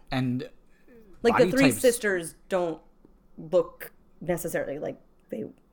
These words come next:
Speaker 2: would be sisters, like,
Speaker 1: Right,
Speaker 2: obviously.
Speaker 1: right. And they look like, like people,
Speaker 2: Normal
Speaker 1: like, real
Speaker 2: people.
Speaker 1: people. Like, they
Speaker 2: Yeah.
Speaker 1: don't look anatomically, like, totally incorrect. Like, that
Speaker 2: Mm-hmm.
Speaker 1: they
Speaker 2: Like
Speaker 1: would,
Speaker 2: Barbie
Speaker 1: like,
Speaker 2: dolls or
Speaker 1: yeah,
Speaker 2: yeah.
Speaker 1: that, like, if you push on their shoulder, their waist snaps in <laughs> half or
Speaker 2: Yeah.
Speaker 1: anything like that. They look like actual people. So
Speaker 2: Mm-hmm.
Speaker 1: it's, like,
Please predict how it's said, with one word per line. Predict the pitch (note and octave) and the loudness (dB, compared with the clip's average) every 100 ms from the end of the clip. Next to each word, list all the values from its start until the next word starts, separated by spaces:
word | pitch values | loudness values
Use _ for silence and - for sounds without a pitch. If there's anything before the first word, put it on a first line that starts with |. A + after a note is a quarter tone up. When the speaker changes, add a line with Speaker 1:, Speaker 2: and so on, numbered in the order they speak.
| - | -8
Speaker 2:
would | F3 - | -6 -6
be | - | -6
sisters, | D3+ - - - | -8 -8 -10 -8
like, | D#3+ | -2
Speaker 1:
Right, | - C3+ | 2 2
Speaker 2:
obviously. | E2+ - - - E3 - | 0 -4 -6 -10 -12 -4
Speaker 1:
right. | B2+ F#2+ - | -2 -2 -2
And | C#3 | -2
they | C#3+ | -2
look | D3 F3+ D#3+ | -2 -2 -4
like, | A#2 - _ _ _ _ _ _ - | -4 -6 _ _ _ _ _ _ -8
like | A2 - _ _ | -8 -8 _ _
people, | - C#3 E3 - | -10 -10 -10 -6
Speaker 2:
Normal | G3+ G3 A#2+ | -2 0 0
Speaker 1:
like, | A2+ | 0
real | G2 C3 C3+ | 2 4 6
Speaker 2:
people. | - | 6
Speaker 1:
people. | D3+ A#2 F2+ | 4 0 -4
Like, | G#2+ | -2
they | G#2+ | 0
Speaker 2:
Yeah. | B2+ | 2
Speaker 1:
don't | C#3+ C3 | 2 0
look | A#2 - | -4 -4
anatomically, | A2+ A#2 A2+ A2+ G#2 G#2+ F#2+ | -6 -4 -4 -6 -6 -8 -8
like, | F#2 F2 - - - _ _ _ - - | -8 -10 -14 -20 -20 _ _ _ -20 -10
totally | - A#2+ G#2+ G#2 G2 F#2+ | 0 0 0 -2 -4 -8
incorrect. | F#2 G2 G#2 - | -10 -8 -8 -6
Like, | G#2 F2+ | -4 -4
that | G2+ F#2 | -4 -4
Speaker 2:
Mm-hmm. | |
Speaker 1:
they | E2+ F#2+ | -4 -4
Speaker 2:
Like | |
Speaker 1:
would, | F#2+ F2+ | -4 0
Speaker 2:
Barbie | F#3 F3+ F3+ | 0 0 -2
Speaker 1:
like, | D#3+ E3 | -4 -4
Speaker 2:
dolls | E3+ E3+ | -6 -6
or | F3 F3+ | -6 -4
Speaker 1:
yeah, | C3+ F2+ | -2 -2
Speaker 2:
yeah. | |
Speaker 1:
that, | F2 | -4
like, | G#2+ G#2+ | -4 -4
if | G2+ | -4
you | G2+ | -4
push | B2 - | -6 -4
on | G2+ | -6
their | F#2+ | -6
shoulder, | - A2+ F#2+ F2 | -8 -6 -6 -8
their | F2 | -8
waist | G2+ F#2+ - | -8 -8 -12
snaps | G2 E2 - | -12 -12 -10
in | G2 | -8
<laughs> | - | -8
half | A2+ - | -6 -2
or | |
Speaker 2:
Yeah. | B2 G#2+ | 0 0
Speaker 1:
anything | F#2+ A#2+ | -4 -6
like | G2 F#2 | -8 -6
that. | B2 F2+ | -8 -6
They | G2+ | -6
look | A2 G#2+ | -6 -6
like | F#2 - | -10 -10
actual | G#2+ F2+ - - F#2+ | -10 -10 -12 -8 -8
people. | - B2 - - G#3 | -8 -12 -10 -8 -6
So | F3+ | -4
Speaker 2:
Mm-hmm. | F#2+ | -6
Speaker 1:
it's, | - | -6
like, | G#2 | -10